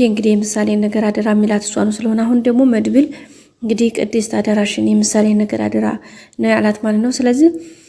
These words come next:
እግሬን ከፈታሽኝ እለቃታለሁ፣ አለበለዚያ ግን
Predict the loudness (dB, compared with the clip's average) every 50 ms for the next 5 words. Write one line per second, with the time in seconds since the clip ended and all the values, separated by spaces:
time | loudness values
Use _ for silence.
0 | -20 _ _ _ -10 -4 -2 0 0 2 2 2 2 0 -2 -4 -6 -10 -4 0
1 | 0 2 4 4 2 2 2 0 0 0 0 0 -2 -2 -2 0 0 2 2 2
2 | 0 0 -4 -4 -2 -2 -2 0 0 0 0 0 0 0 0 0 0 0 0 2
3 | 4 4